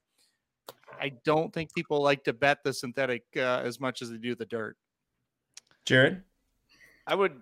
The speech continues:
Speaker 3: I totally agree with that. And I mean, I even have that feeling sometimes. You're like, "Oh," and, and that for, and to,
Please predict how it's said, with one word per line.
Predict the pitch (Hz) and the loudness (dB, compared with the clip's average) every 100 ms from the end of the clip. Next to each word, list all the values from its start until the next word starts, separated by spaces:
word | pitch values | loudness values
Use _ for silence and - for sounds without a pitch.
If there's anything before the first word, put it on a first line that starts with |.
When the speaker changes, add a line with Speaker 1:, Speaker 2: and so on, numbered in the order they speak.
| _ 123 | _ 4
Speaker 3:
I | 151 120 | 6 6
totally | - 135 127 | 4 6 6
agree | 85 85 | 4 -2
with | 73 76 | -6 -6
that. | 76 65 | -8 -6
And | 98 | -2
I | 123 | -2
mean, | 139 | 0
I | 113 139 | 4 4
even | 135 98 | 2 0
have | 95 87 | -2 -2
that | 85 85 | -4 -4
feeling | - 90 85 | -4 -4 -4
sometimes. | 98 82 92 78 78 | -6 -8 -6 -6 -6
You're | 85 | -8
like, | 78 90 | -8 -2
"Oh," | 85 78 82 | 0 0 0
and, | 139 170 | 2 6
and | 180 196 180 | 8 8 6
that | 160 - | -2 -4
for, | 143 | -2
and | 135 143 | 2 2
to, | 131 | 0